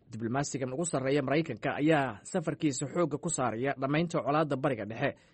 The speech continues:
isagoo diiradda saaraya qayb ka mid ah wadahadalladii uu la yeeshay saraakiisha amniga gobolka, maamulka, ah, Israel iyo dib u dhiska Gaza. Dagaalka Gaza ayaa bilowday bishii Oktoobar toddobadeedii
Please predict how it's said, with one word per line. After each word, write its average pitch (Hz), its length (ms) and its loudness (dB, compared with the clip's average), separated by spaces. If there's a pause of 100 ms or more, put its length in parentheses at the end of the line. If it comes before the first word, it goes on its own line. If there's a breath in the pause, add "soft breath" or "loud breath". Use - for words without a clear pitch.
isagoo 143 360 0
diiradda 139 340 -2
saaraya 139 560 2
qayb 160 200 2
ka 175 140 -2
mid 107 200 -4
ah 131 160 0
wadahadalladii 143 720 0
uu 151 80 0
la 156 100 4
yeeshay 139 380 0
saraakiisha 156 600 0
amniga 151 320 0
gobolka, 135 540 0
maamulka, 143 560 -2
ah, 123 540 -4
Israel 143 580 0 (120)
iyo 151 560 4 (160)
dib 135 260 -4
u 147 60 0
dhiska 151 340 -4
Gaza. 127 340 2 (540 soft breath)
Dagaalka 135 320 2
Gaza 131 280 0
ayaa 147 220 6
bilowday 117 400 0
bishii 143 560 2
Oktoobar 117 640 -2
toddobadeedii 135 600 0